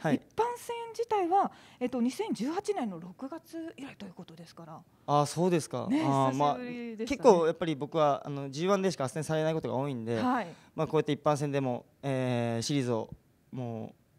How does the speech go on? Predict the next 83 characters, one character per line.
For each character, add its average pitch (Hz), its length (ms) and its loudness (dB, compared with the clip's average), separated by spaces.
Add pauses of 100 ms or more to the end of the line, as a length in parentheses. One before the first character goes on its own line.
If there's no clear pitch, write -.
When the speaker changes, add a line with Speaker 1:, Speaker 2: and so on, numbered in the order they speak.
(120)
Speaker 1:
一 160 100 -12
点 160 120 2
五 135 100 0
倍 143 140 8
ぐ 135 80 0
ら 123 60 0
い - 20 -2
盛 127 180 -4
り 147 80 4
上 156 80 6
げ 151 60 2
れ 160 100 2
た 151 140 2
ら、 139 80 4
Speaker 2:
は 123 160 0
い。 - 400 -20
Speaker 1:
す 151 60 -8
ご 147 80 2
い - 20 4
自 127 100 -6
分 135 240 -4
の 127 120 -2
役 127 180 0
目 139 100 -2
は 120 220 -4 (160)
果 - 60 -12
た 135 100 -6
せ 127 140 -4
て 127 80 -10
る 117 80 -10
と 117 100 -6
思 131 160 0
う 123 60 -4
ん 120 80 -6
で、 123 240 2 (340)
え 104 560 -6
ー、 - 100 -20
こ 127 100 -4
れ 123 40 -4
か 123 80 -2
ら 110 100 0
も、 98 180 -10 (140)
ま 117 120 -10
あ、 - 20 -10
こ 117 120 -6
う 120 40 -2
い 117 160 -6
う - 60 -14 (360)
ふ 123 60 -14
う 135 60 -4
に 120 80 -4
が-、 110 140 -2
し - 80 -16
て 135 100 -2
頑 120 140 -2
張 120 80 2
り 117 80 -4
た 117 100 -2
い 113 40 2
と 104 80 -6
思 104 100 -4
い 104 40 -4
ま 104 140 -4
す。 - 360 -20
Speaker 2:
は - 220 -16
い、 - 100 -18
あ - 20 -20
り - 80 -20
が - 80 -18
と - 80 -16
う - 60 -18
ご 170 40 -10
ざ 196 100 -6
い 196 40 -2
ま 220 80 -2
す。 - 60 -8
そ 247 80 0
れ 311 60 2
で 311 40 -2
は 302 60 -2
最 294 160 2
後 349 80 4
に、 269 140 -4